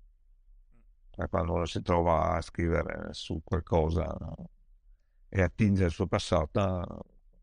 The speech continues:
almeno a me capita spesso, no, di sorprendermi delle cose che mi rendo conto di ricordare.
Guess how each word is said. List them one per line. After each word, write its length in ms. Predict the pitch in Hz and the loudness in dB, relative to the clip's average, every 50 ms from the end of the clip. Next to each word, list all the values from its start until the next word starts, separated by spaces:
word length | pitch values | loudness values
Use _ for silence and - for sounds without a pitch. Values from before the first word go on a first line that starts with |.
| _ - | _ -16
almeno 420 | - - 87 90 92 98 98 92 | -12 -8 -4 0 2 4 4 4
a 40 | 87 | 4
me 180 | 87 90 101 107 | 4 4 2 2
capita 340 | - 92 82 85 80 - 82 | 2 0 0 0 -4 -6 -8
spesso, 420 | - - - 92 90 - - 107 | -6 -4 -4 -4 -4 -4 -4 -4
no, 120 | 104 101 101 | -4 -4 -4
di 180 | 98 95 92 | -4 -4 -4
sorprendermi 760 | 92 - - 95 90 - 98 95 90 85 85 85 80 82 85 85 | -4 -4 -6 -6 -2 0 2 2 2 2 0 -2 -2 -2 -2 -4
delle 220 | 85 85 82 85 | -4 -4 -4 -2
cose 440 | - 87 82 80 80 80 82 78 - | 0 2 2 2 2 0 -2 -2 -6
che 120 | - - - - - - - - | -8 -10 -10 -10 -12 -14 -10 -4
mi 160 | 90 95 95 | 0 2 4
rendo 420 | 95 104 110 120 127 117 101 87 | 4 4 4 4 4 4 4 4
conto 320 | 82 - 95 95 90 92 92 | 2 2 0 0 2 0 0
di 100 | 82 85 | 0 -2
ricordare. 640 | 82 - - 92 - - - - - - - - | 0 0 -2 -2 -2 -4 -6 -8 -10 -12 -14 -18